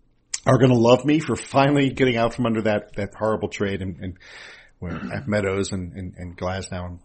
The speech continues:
putting all that behind me. And I think I'll probably be carried or, o-, o-, on the virtual streets of Pittsburgh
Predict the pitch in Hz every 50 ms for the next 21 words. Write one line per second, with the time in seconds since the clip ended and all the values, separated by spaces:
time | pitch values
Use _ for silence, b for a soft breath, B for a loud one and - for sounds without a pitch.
0 | _ - - 113 104 101 98 95 95 95 - 90 104 104 101 101 101 98 95 -
1 | 107 110 - 120 110 107 110 107 - - 127 127 120 120 101 110 107 - - 98
2 | - - - 127 120 117 107 107 101 101 - _ - 104 104 - - 104 101 98
3 | - 101 104 101 104 87 110 107 107 - 123 113 104 - - 117 107 101 - -
4 | 98 87 - - 170 - - - 104 87 82 80 B